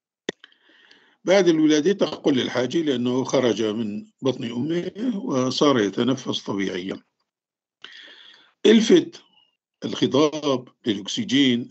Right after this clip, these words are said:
أهميتها من ماذا؟ انتبهوا، الطماع عادة بخيل، فإذا كان طماع شديد الألفة للأكسجين فحين يصل إلى النسج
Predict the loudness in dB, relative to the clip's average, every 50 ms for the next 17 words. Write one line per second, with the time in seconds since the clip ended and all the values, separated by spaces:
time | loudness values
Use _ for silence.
0 | -8 -6 -6 -4 -4 -4 -2 -2 -2 -2 -2 -2 -2 -2 -2 -4 -4 -6 -8 -10
1 | -14 -16 -20 _ _ _ _ _ _ _ _ _ _ _ _ _ _ _ _ _
2 | _ _ _ _ _ _ _ _ _ _ -20 -20 -20 -20 _ _ _ _ _ _
3 | _ _ -4 -2 0 0 0 -4 -8 -12 -16 _ _ _ _ _ _ _ _ _
4 | _ _ _ _ _ _ _ _ _ _ _ _ _ _ _ _ _ -10 -6 -4
5 | -2 0 0 2 2 2 2 2 0 0 0 0 0 0 0 -2 -2 -2 -4 -4
6 | -6 -8 -10 -10 -12 -14 -20 -20 _ _ _ _ _ _ _ _ _ _ _ _
7 | _ _ _ _ _ _ _ _ _ _ _ _ _ _ _ _ -6 -4 -2 -2
8 | -2 0 0 0 2 2 2 0 -2 -4 -10 _ _ -4 -2 0 0 0 -2 -2
9 | -4 -4 -6 -4 -2 -2 0 0 -2 -2 -4 -6 -8 -10 -14 -12 -12 -10 -10 -10
10 | -10 -10 -10 -10 -10 -6 -4 -2 -2 -2 -2 -4 -6 -10 _ _ _ _ _ _
11 | _ _ -10 -8 -8 -6 -4 -2 0 2 2 2 2 2 2 2 0 0 -2 0
12 | 0 0 0 0 -2 -2 -2 -2 -2 -2 -4 -8 -14 -16 -18 -18